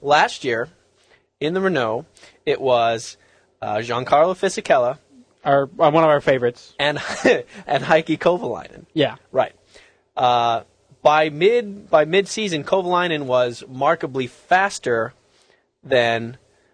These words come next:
Speaker 1: Giancarlo Fisichella, despite Fisichella having several years in the car to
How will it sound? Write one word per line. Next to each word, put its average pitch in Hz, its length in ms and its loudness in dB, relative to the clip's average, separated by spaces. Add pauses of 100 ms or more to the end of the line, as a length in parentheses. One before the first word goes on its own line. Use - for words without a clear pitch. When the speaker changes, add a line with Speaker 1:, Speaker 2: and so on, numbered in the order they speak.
(140)
Speaker 1:
Giancarlo 123 420 0
Fisichella, 127 500 -2
despite 156 440 -2
Fisichella 147 420 -2
having 123 220 -2
several 135 340 -2
years 123 260 -6
in 120 40 -16
the 113 80 -16
car 117 260 -2
to 110 480 -10